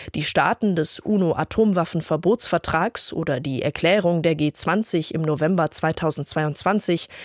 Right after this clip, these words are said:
haben diese Verurteilung bereits formuliert. Die G sieben sollten sich dem anschließen. Die in Deutschland und Italien stationierten U-S-Atomwaffen haben keine militärische Bedeutung,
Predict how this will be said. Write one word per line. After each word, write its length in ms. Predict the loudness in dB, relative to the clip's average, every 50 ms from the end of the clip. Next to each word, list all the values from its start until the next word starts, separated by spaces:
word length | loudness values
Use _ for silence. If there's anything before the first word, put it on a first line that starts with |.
| -18 -4 0
haben 260 | 0 0 2 2 0
diese 260 | 0 0 0 -2 -2
Verurteilung 840 | -2 -2 -2 -2 0 2 2 2 2 2 0 0 2 0 0 0 0
bereits 420 | 0 0 0 0 0 -2 -2 -4
formuliert. 600 | -2 0 0 2 2 2 0 0 -2 -4 -6 -10 -10 -14 -20 -20 -20 -20 -20 -20 -20 _ -16
Die 60 | -10 -6
G 160 | -4 -4 -2
sieben 500 | 0 0 2 2 2 0 -2 -2 -2 0
sollten 360 | 0 2 2 2 0 0 0
sich 240 | 0 -2 -2 -2 0
dem 180 | 0 0 0 0 -2
anschließen. 560 | -4 -4 -4 -6 -8 -6 -4 -4 -4 -6 -8 -14 _ _ _ _ _ _ -14 -8
Die 100 | -6 -6
in 80 | -2 0
Deutschland 560 | 2 2 2 2 0 0 0 0 0 -2 -4
und 160 | -6 -6 -4
Italien 540 | -4 -4 -2 -2 0 2 2 2 2 0 0
stationierten 680 | -2 -2 -2 -2 -2 -2 -2 0 0 0 -2 -2 -4 -4 -4
U-S-Atomwaffen 1160 | -4 -4 -2 0 0 2 0 0 -2 -4 -4 -2 0 0 2 2 0 0 0 0 0 0 -2 -2 -8 -18 -18 -6 -2
haben 320 | -2 0 0 0 0 -2
keine 380 | -2 -2 0 0 2 2 2 2
militärische 640 | 2 2 2 0 0 0 0 2 2 2 0 0 -2
Bedeutung, 720 | -2 0 2 2 4 4 2 2 0 0 0 0 -2 -4